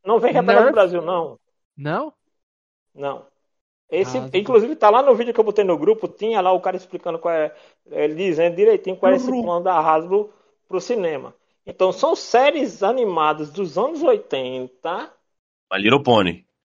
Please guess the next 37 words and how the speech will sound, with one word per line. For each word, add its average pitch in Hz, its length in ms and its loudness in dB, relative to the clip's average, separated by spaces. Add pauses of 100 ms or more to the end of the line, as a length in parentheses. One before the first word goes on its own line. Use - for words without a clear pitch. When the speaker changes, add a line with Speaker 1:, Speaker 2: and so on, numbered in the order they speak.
(720)
Speaker 1:
Entendeu? 156 420 -4
Não, 185 240 2
mas 135 180 -6
que 170 80 0
eu 156 60 0
tô 160 60 -6
Speaker 2:
Uhum. 160 60 -4
Speaker 1:
dizendo 165 120 -2 (100)
assim, 139 80 -16
da 170 180 6
mesma 262 540 4
linha 202 720 -4 (340)
infanto-juvenil 196 840 -4
masculina 165 1400 -4 (400)
Speaker 3:
Ah, - 120 -20
deixa - 160 -12
eu 180 40 -4
Speaker 1:
que 180 60 -4
Speaker 3:
sonhar. 101 460 -2
Speaker 1:
Transformers. 151 880 -4 (100)
Não. 139 220 -20
Speaker 2:
Não, 190 240 -2
não, 190 140 -2
mas 180 120 -2
vamos 220 200 0
Speaker 1:
Aí - 40 2
Speaker 2:
lá, 160 60 4
Speaker 1:
eu 208 80 4
Speaker 2:
vou 170 120 -4
citar 185 340 -4
só 208 160 -2
algumas 208 340 -2
aqui. 139 420 -8 (280)
Nerf, 202 580 -2 (1000)
legal, 139 520 -2
marca 143 300 -4
legal. 135 520 -6